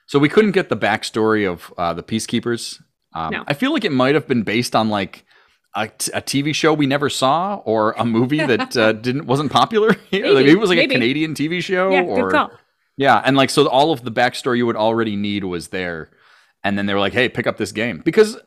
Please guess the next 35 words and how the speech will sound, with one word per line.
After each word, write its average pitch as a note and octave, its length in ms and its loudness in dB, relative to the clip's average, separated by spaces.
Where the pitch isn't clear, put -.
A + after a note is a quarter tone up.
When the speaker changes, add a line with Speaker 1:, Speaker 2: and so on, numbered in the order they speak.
Speaker 1:
you D#4+ 80 -6
know, E3+ 140 0
again, E3 320 -2
like, B2 180 0
I, D3+ 100 4
these F3 320 -4
games G3+ 240 -2
are C#3 40 -2
just B2+ 260 -8
games B2 360 -2
that G#2+ 200 -6
the G2+ 80 -10
Super C3+ 220 -4
Nintendo A2 340 -4
put A2 160 -2
out A#2+ 140 2
in A#2 80 -8
ninety-four, F#2+ 420 -4
not G2 160 0
necessarily C3+ 500 -2
popular A#2+ 400 2
games A2+ 300 0
or G3+ 140 2
Speaker 2:
No. C4+ 60 0
Speaker 1:
even B3 220 0
games F#3+ 220 -4
they F3+ 80 2
put G3+ 160 -2
out F#3 100 2
in F#3+ 140 -6
America. E3 480 -4
These E3 160 0
are B3+ 60 -4
just B3+ 200 -6
Speaker 2:
Yeah. A#2 60 -6